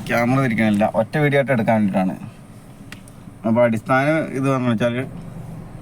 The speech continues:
ഗ്ലാസ് നമുക്ക് താത്തേണ്ടത് കണ്ട ഇത് പിടിച്ച് താത്തുക. അപ്പോൾ ഗ്ലാസ് താഴും, പിടിച്ച് പൊക്കുക, ഗ്ലാസ് പൊങ്ങും. ഡോറ്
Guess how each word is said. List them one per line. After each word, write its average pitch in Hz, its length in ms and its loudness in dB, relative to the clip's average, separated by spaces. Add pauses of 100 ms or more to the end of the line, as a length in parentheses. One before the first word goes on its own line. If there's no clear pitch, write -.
(1000)
ഗ്ലാസ് 139 460 2
നമുക്ക് 151 340 2
താത്തേണ്ടത് 117 580 2 (300)
കണ്ട 113 180 2 (1500)
ഇത് 139 160 -2
പിടിച്ച് 120 360 0
താത്തുക. 107 360 -2 (640)
അപ്പോൾ 113 260 0
ഗ്ലാസ് 110 440 0 (560)
താഴും, 101 280 0 (440)
പിടിച്ച് 110 340 0
പൊക്കുക, 107 320 0 (100)
ഗ്ലാസ് 104 400 -2 (680)
പൊങ്ങും. 151 320 0 (1300)
ഡോറ് 175 340 4